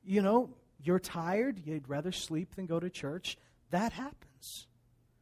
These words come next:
But if your spirit calls the shots, you go, "I don't care what you feel like. We're going." Your spirit is the one that wants to do what God wants. Why? Because that's its nature.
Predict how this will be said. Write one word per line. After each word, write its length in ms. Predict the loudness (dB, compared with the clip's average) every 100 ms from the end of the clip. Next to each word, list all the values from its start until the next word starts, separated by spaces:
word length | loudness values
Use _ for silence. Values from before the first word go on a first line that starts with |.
| _
But 120 | -2
if 100 | -2
your 80 | -2
spirit 420 | -8 -2 -2 -2
calls 240 | -6 -10 -8
the 80 | -12
shots, 420 | -6 -6 -6 -10
you 80 | -10
go, 140 | -8
"I 100 | -8
don't 160 | -8 -12
care 180 | -12 -12
what 220 | -12 -12
you 80 | -16
feel 280 | -14 -16
like. 260 | -16 -16 -20 _ _ _ _ _
We're 80 | -6
going." 340 | 2 2 2 -12 _ _ _ _ _ _ _ _ _ _ _ _ _ _ _ _ _ _ _ _ _ _ _ _ _ _ _ _ _ _ _ _ _ _ -6
Your 100 | -4
spirit 600 | -2 0 4 6 4 -2
is 120 | -14 -4
the 80 |
one 240 | -2 0 0
that 180 | -4 -6
wants 540 | -2 -2 -2 -6 -6 -6
to 100 | -14
do 400 | -8 -8 -8 -14 -20 _ _ _
what 180 | -20 -14
God 260 | -10 -10 -10
wants. 380 | -12 -10 -14
Why? 340 | -12 -10 -10 -10 _ _ -20
Because 220 | -16 -16
that's 320 | -12 -12 -12 -16
its 180 | -18
nature. 440 | -16 -16 -10 -10